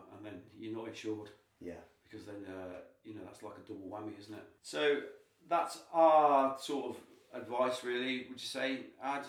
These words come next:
Speaker 2: Yeah, yeah. Um,
Speaker 1: It
Speaker 2: it's
Speaker 1: ain't
Speaker 2: a
Speaker 1: going away, is it?
Speaker 2: No, it's frustrating, and, and you know, hopefully something gets done soon. I, I know there's, uh, there's a campaign in November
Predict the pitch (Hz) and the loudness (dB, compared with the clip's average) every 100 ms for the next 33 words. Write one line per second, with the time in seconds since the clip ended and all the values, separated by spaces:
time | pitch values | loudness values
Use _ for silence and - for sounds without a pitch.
0 | - - - 208 226 220 214 - 143 143 | -14 -18 -12 8 10 10 8 0 4 4
1 | 135 - 131 135 135 131 123 - - _ | 4 -2 -4 0 2 0 -2 -6 -18 _
2 | _ - _ - 82 - 147 160 160 143 | _ -20 _ -18 -18 -8 -2 2 4 4
3 | 135 127 139 127 139 123 - - 156 175 | 4 6 6 4 2 -2 -2 -6 4 6
4 | 175 - 165 - 147 156 147 156 147 139 | 6 2 -2 0 4 4 4 2 2 0
5 | 139 135 127 131 117 110 - - - - | -2 -2 -4 0 0 0 -4 -18 -20 -20
6 | - - 147 139 - 117 127 113 110 - | -14 -8 -6 -6 -6 -8 -4 -4 -4 -8
7 | - 107 98 113 110 113 110 - 107 - | -8 -10 -8 -4 -2 -2 -8 -12 -12 -10
8 | 107 107 104 101 98 - 104 95 92 101 | -8 -4 -4 -6 -12 -10 -10 -10 -12 -14
9 | - 98 - 110 104 104 - - - - | -14 -14 -10 -8 -8 -8 -14 -20 -20 -20
10 | - - - _ _ 117 117 113 120 120 | -20 -20 -20 _ _ 0 4 4 4 2
11 | 117 123 | 4 4